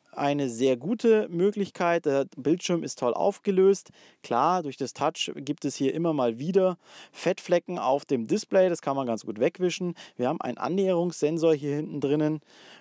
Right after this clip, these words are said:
der auch auf Wischgesten reagiert. Naja gut, Spielerei, sage ich jetzt einfach mal.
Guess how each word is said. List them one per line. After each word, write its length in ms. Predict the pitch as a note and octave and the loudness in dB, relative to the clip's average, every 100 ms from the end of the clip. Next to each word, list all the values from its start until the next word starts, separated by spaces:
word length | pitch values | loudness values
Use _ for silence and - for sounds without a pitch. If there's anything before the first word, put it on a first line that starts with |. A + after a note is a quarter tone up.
| _ | _
der 300 | A2+ C3+ D3 | 0 2 2
auch 200 | B2 C#3 | 0 0
auf 440 | - A#2+ C#3 - - _ - | 0 2 2 -2 -18 _ -2
Wischgesten 720 | C3+ F3+ - E3 D#3+ D#3+ D#3 D3+ | 0 0 2 2 2 -2 -2 -2
reagiert. 880 | C3 C3+ D3+ C#3+ D3 D#3+ D#3+ - _ | -2 4 4 2 4 4 4 0 _
Naja 340 | A#2 A2+ A2+ A2 | -6 -2 -2 -2
gut, 260 | A#2 - _ | -4 -8 _
Spielerei, 640 | - - A2+ A2 B2+ D3+ - - - | -8 -2 0 2 2 2 -2 -18 -20
sage 260 | - C3+ D3 | -4 -2 0
ich 80 | C#3+ | -2
jetzt 160 | C#3+ | -4
einfach 320 | - C3+ C3 | -4 -2 -2
mal. 320 | A#2 A#2+ A#2+ | 0 0 0